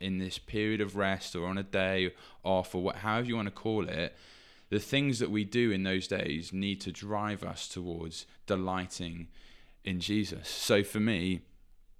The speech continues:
it's an opportunity to go for a walk with the family, to, to, to pray together,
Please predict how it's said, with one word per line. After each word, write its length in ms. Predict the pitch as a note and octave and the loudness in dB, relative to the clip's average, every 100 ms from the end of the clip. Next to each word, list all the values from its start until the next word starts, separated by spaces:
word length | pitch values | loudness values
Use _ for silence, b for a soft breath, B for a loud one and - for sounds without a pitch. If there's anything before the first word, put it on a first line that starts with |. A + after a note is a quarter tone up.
| - - - - | -20 -20 -20 -6
it's 180 | B2 - | 0 2
an 80 | G#2 | 2
opportunity 600 | G2 - A2 G2+ - F2+ | 0 -2 0 0 -2 -4
to 140 | - | -2
go 200 | G#2 A#2+ | 4 4
for 160 | - A2+ | 4 0
a 40 | |
walk 280 | G2+ A2 - | 6 6 6
with 100 | G2 | 2
the 40 | |
family, 640 | G2 F#2+ F#2+ F#2 F#2+ F#2 F2+ b b b b b b - | 0 0 2 0 0 0 -2 b b b b b b -6
to, 400 | - F2+ F2 E2+ | 0 2 2 0
to, 240 | - G#2 | -2 0
to 260 | F#2+ - G2+ | 0 -2 -4
pray 340 | - - A2 | 2 6 6
together, 760 | G#2+ G#2 G2 G2+ G2 G2 G2 | 6 0 2 2 2 2 0